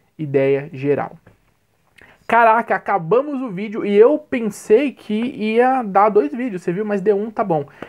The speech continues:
É, gente, é o seguinte, o meu microfone ele foi baixando, mas eu estou falando alto. Eu espero que tenha captado legal o áudio da minha voz, tá? Se mudar um pouquinho, eu não vou gravar o vídeo de novo. Vocês viram, trinta minutos, galera, é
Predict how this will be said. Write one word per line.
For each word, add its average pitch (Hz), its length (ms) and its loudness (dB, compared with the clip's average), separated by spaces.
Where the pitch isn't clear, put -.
É, 185 240 2
gente, 220 260 0
é 208 40 4
o 208 40 2
seguinte, 208 400 -4
o 180 40 -6
meu 208 100 0
microfone 202 460 -2
ele 165 100 -2
foi 208 180 2
baixando, 180 500 0
mas 180 180 -4
eu 185 60 4
estou 202 280 0
falando 190 420 0
alto. 139 400 2
Eu 196 220 4
espero 233 720 0
que 190 220 -10
tenha 208 260 2
captado 202 540 2
legal 202 560 4
o 202 180 4
áudio 208 380 6
da 208 100 2
minha 220 280 -2
voz, 156 500 2
tá? 147 320 -4
Se - 220 -4
mudar 269 320 2
um 262 160 0
pouquinho, 247 540 -2
eu 214 40 2
não 269 200 0
vou 240 140 2
gravar 240 260 2
o 220 40 2
vídeo 214 160 -6
de 254 120 -8
novo. 196 200 0
Vocês 185 160 -8
viram, 175 220 -2
trinta 254 380 -4
minutos, 202 340 -2
galera, 180 340 2
é 214 580 0